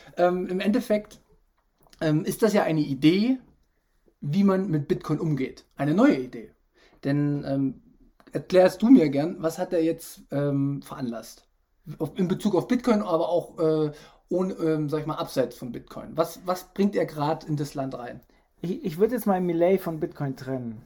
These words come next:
Speaker 2: Ja? Also das Gedankengut, äh, Javier Milei ist ja ganz klar, ähm, äh, im Libertarismus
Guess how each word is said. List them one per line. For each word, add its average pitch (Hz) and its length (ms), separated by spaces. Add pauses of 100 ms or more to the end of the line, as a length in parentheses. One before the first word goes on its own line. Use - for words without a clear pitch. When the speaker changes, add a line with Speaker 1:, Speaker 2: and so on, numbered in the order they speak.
(120)
Speaker 2:
Ja? 139 320
Also 135 180
das 131 180
Gedankengut, 160 920
äh, - 40
Javier 139 540
Milei 139 260
ist 135 280
ja 127 80 (160)
ganz 135 340
klar, 120 380 (560)
ähm, 117 400 (680)
äh, 127 220
im 127 180
Libertarismus 127 960